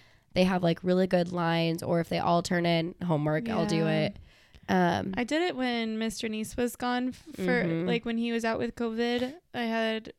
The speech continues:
Speaker 2: five days, um, by myself, and I, they were just so good for
Speaker 1: Yeah,
Speaker 2: me.
Speaker 1: working
Speaker 2: Like,
Speaker 1: so
Speaker 2: the whole
Speaker 1: hard.
Speaker 2: time, just so good for me by myself. And I rewarded them with, like, a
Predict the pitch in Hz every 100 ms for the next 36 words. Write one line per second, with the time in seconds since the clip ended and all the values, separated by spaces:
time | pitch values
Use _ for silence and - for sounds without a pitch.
0 | - 247 233 220 220 220 226 - - -
1 | - 240 226 226 220 220 214 220 220 226
2 | - 220 214 - - - - - - _
3 | - 226 220 226 233 240 240 240 - -
4 | - 247 233 220 214 214 214 214 185 -
5 | 240 240 247 - 185 233 185 190 262 269
6 | 247 175 170 269 262 180 - 214 208 208
7 | 226 - - 277 269 240 233 226 226 220
8 | 208 214 220 220 220 208 214 208 208 -
9 | - - - - - - 226 214 208 208
10 | 214 202 - 220 214 214 214 220 233 240
11 | 254 240 240 - 269 262 -